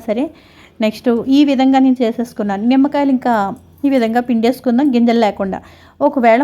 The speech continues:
మనకి తొనలున్నా కూడా నిమ్మలు, నిమ్మకాయ మువ్వలు ఉన్నా కూడా పర్వాలేదండి. అయితే నేను కొంచెం ఆవాలు, మెంతులు వేయించుకున్నది నేను గుండె ఉంచుకుంటా అని చెప్పాను కదా, ఆ ఒక రెండు స్పూన్లు అయితే మాత్రం వేశాను. నెక్స్ట్ కారం ఒక్క రెండు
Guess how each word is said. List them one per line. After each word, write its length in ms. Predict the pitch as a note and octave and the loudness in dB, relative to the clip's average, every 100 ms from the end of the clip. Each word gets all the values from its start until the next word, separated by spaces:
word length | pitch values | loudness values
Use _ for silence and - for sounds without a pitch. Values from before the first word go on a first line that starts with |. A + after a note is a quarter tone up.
| D4+ | 2
మనకి 300 | D4 D4 C4 A#3 - | 0 0 -2 -4 0
తొనలున్నా 500 | B3 A3+ D4 D4+ D4 D#4 | 0 2 2 2 0 0
కూడా 140 | D4 D4+ C4+ | 0 2 2
నిమ్మలు, 280 | B3 C4 C4+ C4 A3+ | 2 2 0 0 0
నిమ్మకాయ 380 | A3 A#3 C#4+ D4 C#4 C4 A#3 | -2 -2 -2 0 0 0 0
మువ్వలు 260 | A3+ C#4 D4 | 0 2 4
ఉన్నా 120 | C4 D4 | 4 2
కూడా 140 | C#4 D#4 C#4+ | 0 0 0
పర్వాలేదండి. 680 | A3 C4 C#4 B3 A#3 A3+ E4+ - - - _ _ _ _ _ - | 0 0 0 0 -2 -4 -6 -8 -20 -20 _ _ _ _ _ -4
అయితే 300 | A3+ A#3 C#4+ C#4+ | -2 2 2 4
నేను 180 | B3+ A#3+ A#3 A#3+ | 4 2 0 -2
కొంచెం 220 | A#3 A#3+ A3+ | 0 2 4
ఆవాలు, 300 | C4 C#4 C#4+ C4+ | 4 4 2 2
మెంతులు 280 | B3+ C4+ C4+ C4 B3 A3+ | 0 0 0 0 0 0
వేయించుకున్నది 600 | A#3 C4 C4 C#4+ C#4 C4 B3 | 0 0 0 0 0 2 2
నేను 180 | A#3 A3+ G#3 E3+ A#3 | 0 -2 -4 -6 0
గుండె 220 | B3 C#4+ C4 | 2 2 2
ఉంచుకుంటా 420 | A#3+ - C#4 C4+ C4 | 0 0 0 2 2
అని 100 | B3+ | 0
చెప్పాను 300 | A#3+ B3 B3 A#3 | 0 0 0 0
కదా, 120 | D4 B3+ | -2 0
ఆ 40 | B3 B3 | -2 0
ఒక 120 | A#3 A#3 | -2 0
రెండు 200 | B3+ D#4 | 0 0
స్పూన్లు 280 | - A#3+ A#3 | -2 -2 -2
అయితే 120 | G#3 G#3 G3 | -2 -6 -6
మాత్రం 200 | A3+ D4 A#3 | -6 -2 -2
వేశాను. 380 | G3+ G3+ F3+ F3 _ _ _ _ A#3+ | 0 -4 -4 -8 _ _ _ _ -4
నెక్స్ట్ 280 | A#3 - D4 A#3+ | -4 -4 -4 0
కారం 320 | G3+ G#3 E3 _ _ _ _ - | 0 0 -6 _ _ _ _ -14
ఒక్క 220 | C#4+ F#4 E4 | -8 -2 0
రెండు 160 | A#3+ | 0